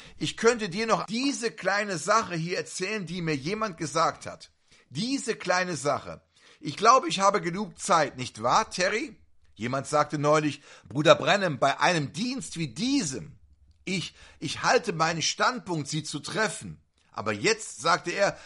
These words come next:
"du erkennst, wie das Band durcheinander ist. Du weißt, dass ich es bin, Lee. Das ist die einzige Art, wie ich rede." Und so sagte jemand neulich, "Bruder Branham sagte,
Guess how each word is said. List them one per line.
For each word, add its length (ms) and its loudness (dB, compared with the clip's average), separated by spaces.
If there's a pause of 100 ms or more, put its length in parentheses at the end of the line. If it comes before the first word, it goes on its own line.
(120)
"du 140 0
erkennst, 720 -4
wie 80 -6
das 280 -4
Band 360 0
durcheinander 760 0
ist. 380 -12 (260)
Du 180 -6
weißt, 460 4
dass 260 -2
ich 260 0
es 180 -2
bin, 260 -6
Lee. 360 -10
Das 120 -8
ist 220 -8
die 180 -4
einzige 640 -2
Art, 460 6 (180)
wie 300 -6
ich 180 -4
rede." 460 -4 (440)
Und 120 -4
so 80 0
sagte 340 4
jemand 460 0
neulich, 560 6
"Bruder 300 6
Branham 420 2
sagte, 500 2